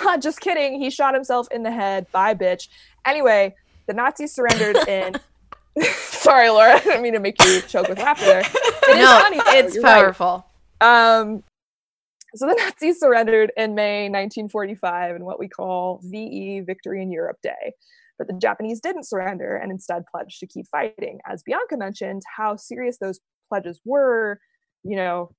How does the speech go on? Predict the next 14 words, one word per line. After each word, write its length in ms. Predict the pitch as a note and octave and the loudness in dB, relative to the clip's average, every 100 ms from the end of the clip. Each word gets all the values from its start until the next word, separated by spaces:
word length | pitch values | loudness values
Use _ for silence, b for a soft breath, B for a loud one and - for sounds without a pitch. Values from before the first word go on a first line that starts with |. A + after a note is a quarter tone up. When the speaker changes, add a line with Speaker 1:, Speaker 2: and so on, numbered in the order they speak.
| - | -10
Speaker 1:
um, 300 | G3+ G3+ G#3 C#4+ | -10 -8 -8 -8
is 120 | D4 | -8
a 60 | |
subject 360 | E4 D#4 - D#4 | -6 -6 -6 -8
of 100 | B3+ _ _ | -8 _ _
what 260 | - C4 C#4 | -10 -8 -6
we 80 | |
might 200 | C4+ C4 | -6 -8
call 220 | B3 B3+ C4 | -6 -8 -8
historical 640 | A#3+ _ - A#3+ G#3+ G#3+ | -10 _ -12 -10 -8 -10
debate. 440 | F#3+ C3 F2+ - _ b b b b - | -10 -10 -12 -14 _ b b b b 0
Um, 560 | G#3+ G#3 G3 G3 G3 _ _ | 2 2 -2 -6 -12 _ _
history 420 | A#3+ D4 - D#4 D#4 | -10 -10 -8 -8 -4
fans 640 | B3 G#3 G#3 A#3 - | -4 -4 -8 -10 -16